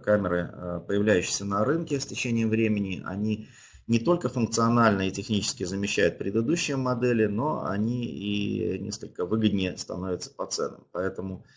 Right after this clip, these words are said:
мы имеем здесь, ну, все преимущества. Да? Во-первых, э, понижение стоимости, во-вторых,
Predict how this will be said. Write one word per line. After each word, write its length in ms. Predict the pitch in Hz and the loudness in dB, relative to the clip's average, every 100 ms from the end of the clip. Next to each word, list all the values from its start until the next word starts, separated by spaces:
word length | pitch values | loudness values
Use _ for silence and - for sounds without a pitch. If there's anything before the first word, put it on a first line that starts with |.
| _ _ - | _ _ -4
мы 200 | 110 107 | 2 2
имеем 380 | 98 104 101 90 | 4 4 2 0
здесь, 340 | 87 95 - | -2 0 0
ну, 200 | 98 87 | -4 -10
все 440 | - - 101 90 - _ - | -2 4 6 4 -6 _ -6
преимущества. 680 | 101 98 95 - - - 80 | 0 2 2 0 -4 -6 -4
Да? 300 | 87 110 98 | 2 2 2
Во-первых, 440 | 87 92 85 - - | 0 -2 -2 -4 -6
э, 140 | 85 | -6
понижение 560 | 78 92 101 101 95 95 | -4 -2 0 0 0 -2
стоимости, 560 | - 170 175 156 - | -2 -2 -2 -2 -4
во-вторых, 500 | 101 87 92 98 135 | -4 -2 2 2 2